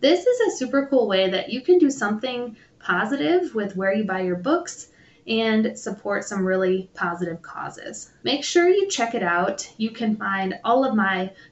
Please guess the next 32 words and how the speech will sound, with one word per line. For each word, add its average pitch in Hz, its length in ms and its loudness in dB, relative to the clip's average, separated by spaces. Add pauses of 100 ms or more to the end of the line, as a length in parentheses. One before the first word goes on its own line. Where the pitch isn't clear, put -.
favorite 247 380 4
books 226 400 2
about 175 400 0
health 196 320 -2
and 185 140 0
wellness, 294 520 2
but 214 140 -2
also 311 440 4
about 220 360 2
topics 190 400 -4
like 180 220 -2
courage, 240 480 2
vulnerability, 220 800 0 (200)
and 233 180 -2
even 277 400 6
some 208 160 -2
of 202 160 2
my 180 180 0
favorite 175 380 -2
fiction 311 480 0
and 202 300 -4
kids 220 280 -4
books - 320 -6
for 180 200 -8
the 180 100 -6
times 180 480 -4
when 185 140 0
you 180 100 2
just 185 260 -6
need 180 280 0
some 170 380 -6
fun, 254 520 0